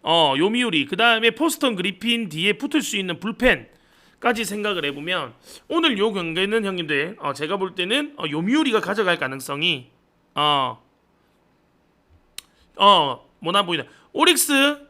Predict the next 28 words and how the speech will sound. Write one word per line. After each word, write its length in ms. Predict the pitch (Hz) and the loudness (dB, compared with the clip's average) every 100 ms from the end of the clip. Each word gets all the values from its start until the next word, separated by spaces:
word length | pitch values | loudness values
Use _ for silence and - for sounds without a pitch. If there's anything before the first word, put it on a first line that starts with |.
| _ | _
어, 100 | 233 | 0
그 80 | 220 | 2
유튜브 320 | 269 330 359 | 2 4 6
바로 200 | 262 262 | 6 6
올려줄게. 640 | 311 269 - 180 135 - _ _ - - - - | 6 2 0 2 2 0 _ _ -20 -18 -16 -2
자, 120 | 247 | 0
그래서 280 | 277 330 302 | 4 4 4
형님들 240 | 285 233 | 2 2
요 100 | 214 | 2
경기, 240 | 302 320 254 | 4 2 2
어, 80 | |
요미우리 480 | - 226 214 294 370 | 2 2 4 6 4
보세요. 440 | 202 208 254 135 160 | 4 4 2 2 -2
요미우리 360 | 180 262 330 254 | 0 4 4 4
이거 120 | 254 | 4
내가 220 | 208 226 | 4 4
볼 120 | 247 | 2
때는 340 | 220 220 196 143 | 2 2 0 -6
그 140 | - 175 | -8 -6
저기 440 | 180 160 151 135 | -2 2 2 2
바우어 540 | - 185 330 330 226 151 | 2 4 6 6 6 4
가기에는 440 | 190 180 165 147 | 2 0 -2 -2
좀 140 | 151 175 | -6 -2
어려워요. 460 | 214 135 113 104 _ _ _ | -2 -2 -6 -12 _ _ _
그리핀 420 | - 285 294 311 294 | 0 2 4 4 4
형님들 400 | 240 208 175 151 | 2 0 -4 -4
도쿄돔에서 560 | 185 302 302 185 143 | -2 0 0 -2 -6
극강입니다. 760 | - 196 330 247 151 123 120 | -8 2 2 2 -6 -6 -8